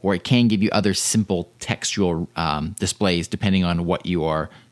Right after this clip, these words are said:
saying to Lexi. So th-, that's the big difference. Otherwise, everything else is essentially the same. Now, it's ten dollars more, so for, for the one with the clock. So you have to ask yourself, is this going to be used more like an alarm clock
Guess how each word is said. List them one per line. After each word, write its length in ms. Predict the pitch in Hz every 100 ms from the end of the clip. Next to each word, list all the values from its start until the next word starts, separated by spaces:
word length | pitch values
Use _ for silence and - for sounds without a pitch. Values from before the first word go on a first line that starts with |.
| _
saying 460 | - 190 107 85 -
to 180 | - 90
Lexi. 400 | 95 - 82 76 - - - -
So 400 | - 180 143 95 - - - 135
th-, 140 | 160
that's 300 | 135 165 226
the 60 | 196
big 120 | 147
difference. 320 | 127 - 85 -
Otherwise, 460 | 156 196 160 139 -
everything 420 | 131 170 170 151
else 240 | 117 120 -
is 120 | 107
essentially 600 | 101 113 107 107 104 101
the 200 | 87 90
same. 460 | - 101 95 80 - - -
Now, 120 | 107 107
it's 80 |
ten 180 | - 180
dollars 260 | 180 147 127
more, 320 | 131 104 90 - 156 123 _
so 460 | - 151 147 139 - _ -
for, 200 | - 139
for 100 | 139
the 60 | 139
one 160 | 123
with 100 | 117
the 280 | - 104 98
clock. 380 | - 113 90 -
So 360 | - 123 127 -
you 80 | 147
have 140 | 151 156
to 60 |
ask 260 | 143 139 -
yourself, 540 | 101 - 151 101 - - - - _ _ -
is 160 | 170
this 160 | 220 -
going 240 | 170 165
to 80 | 151
be 100 | 135
used 380 | 120 117 120 110
more 220 | 113 110
like 360 | 107 104 - -
an 120 | 110 107
alarm 400 | 98 101 104 101
clock 420 | - 98 92